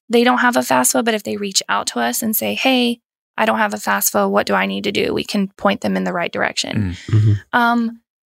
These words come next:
Speaker 1: sometimes students don't want to use a fafsa,
Speaker 2: Mm.
Speaker 1: and that's fine. But if we don't know, you
Speaker 2: Yeah.
Speaker 1: know, then we don't, we don't know to push them forward to the next
Speaker 2: Correct.
Speaker 1: step.
Speaker 2: That's
Speaker 3: Yeah.
Speaker 2: right, yeah.
Speaker 1: But basically, it's like we get notification from admissions.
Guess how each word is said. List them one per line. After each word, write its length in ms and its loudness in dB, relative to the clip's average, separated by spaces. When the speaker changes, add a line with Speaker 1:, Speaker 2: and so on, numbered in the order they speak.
Speaker 1:
sometimes 400 2
students 320 4
don't 180 2
want 200 2
to 100 -2
use 200 -2
a 60 -4
fafsa, 460 -4
Speaker 2:
Mm. 100 -2
Speaker 1:
and 120 2
that's 180 0
fine. 320 2
But 140 0
if 160 -4
we 160 0
don't 260 0
know, 640 2
you 160 0
Speaker 2:
Yeah. 80 4
Speaker 1:
know, 420 0
then 360 2
we 100 2
don't, 220 0
we 100 0
don't 160 2
know 100 6
to 60 -6
push 220 0
them 140 -4
forward 380 0
to 100 0
the 100 -2
next 220 -2
Speaker 2:
Correct. 340 0
Speaker 1:
step. 100 -14
Speaker 2:
That's 100 4
Speaker 3:
Yeah. 140 2
Speaker 2:
right, 220 -8
yeah. 180 -8
Speaker 1:
But 400 2
basically, 520 2
it's 160 0
like 260 2
we 140 0
get 260 0
notification 680 0
from 180 -2
admissions. 800 0